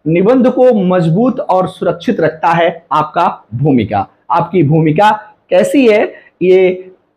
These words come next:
डिसाइड कर देता है कि आपका निबंध कैसा है। आशा है कि यह जानकारी आपको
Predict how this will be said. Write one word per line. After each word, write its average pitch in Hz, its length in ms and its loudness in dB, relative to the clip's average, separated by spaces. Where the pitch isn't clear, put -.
डिसाइड 156 500 -2
कर 202 100 2
देता 180 280 0
है 180 220 0
कि 185 160 -6
आपका 160 280 -2
निबंध 151 420 -2
कैसा 113 280 -4
है। 113 240 -6
आशा 165 280 0
है 196 200 2
कि - 340 -8
यह 180 120 4
जानकारी 175 560 0
आपको 196 440 0